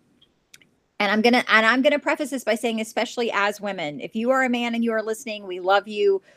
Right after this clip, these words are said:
but you are allowed to age gracefully in a way that women are not. And so I, I think our topic today is, is really more geared to our experiences as women. Why,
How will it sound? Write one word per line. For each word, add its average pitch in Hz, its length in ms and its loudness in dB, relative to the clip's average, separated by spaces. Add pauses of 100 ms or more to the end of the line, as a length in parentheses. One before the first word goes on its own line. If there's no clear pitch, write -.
(120)
but 196 120 2
you 226 240 2
are 247 160 8
allowed 202 680 2 (260)
to - 220 -4
age 196 540 0
gracefully 175 840 -2
in 190 180 -4
a 190 60 -2
way 185 220 2
that 180 160 -2
women 175 280 -4
are 175 80 -4
not. 165 440 -2
And 180 200 -8
so 170 280 2
I, 175 140 -4 (140)
I 180 80 -6
think 202 240 -4
our 196 100 0
topic 175 380 -6
today 170 260 -2
is, 156 160 -8
is 170 180 -12
really 185 240 -2
more 175 160 -8
geared 165 240 -6
to - 60 -10
our 170 220 0
experiences 160 680 -12
as 170 220 -8
women. 170 480 -2 (760)
Why, 202 840 4